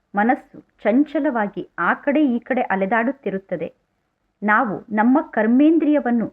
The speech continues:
ನಮ್ಮ ನಿಯಂತ್ರಣದಲ್ಲಿ ಇಟ್ಟುಕೊಳ್ಳುತ್ತೇವೆ. ನಾವು ಕಣ್ಣಿಗೆ "ಈ ದೃಶ್ಯವನ್ನು ನೋಡು" ಎಂದು ಹೇಳಿದರೆ ಕಣ್ಣು ಅದನ್ನೇ ನೋಡುತ್ತದೆ. ಕಿವಿಗೆ "ಈ ಮಾತನ್ನು ಕೇಳಿಸಿಕೋ" ಎಂದು ಹೇಳಿದರೆ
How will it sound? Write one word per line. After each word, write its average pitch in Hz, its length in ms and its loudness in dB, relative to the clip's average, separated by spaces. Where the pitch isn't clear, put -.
ನಮ್ಮ 233 220 2
ನಿಯಂತ್ರಣದಲ್ಲಿ 302 840 2
ಇಟ್ಟುಕೊಳ್ಳುತ್ತೇವೆ. 196 800 -4
ನಾವು 240 280 2
ಕಣ್ಣಿಗೆ 220 520 0
"ಈ 254 140 2
ದೃಶ್ಯವನ್ನು 311 680 0
ನೋಡು" 262 380 2
ಎಂದು 262 240 2
ಹೇಳಿದರೆ 214 460 0
ಕಣ್ಣು 285 240 4
ಅದನ್ನೇ 254 440 4
ನೋಡುತ್ತದೆ. 220 560 0
ಕಿವಿಗೆ 269 360 0
"ಈ 269 100 4
ಮಾತನ್ನು 269 540 2
ಕೇಳಿಸಿಕೋ" 302 600 0
ಎಂದು 269 240 2
ಹೇಳಿದರೆ 214 460 -2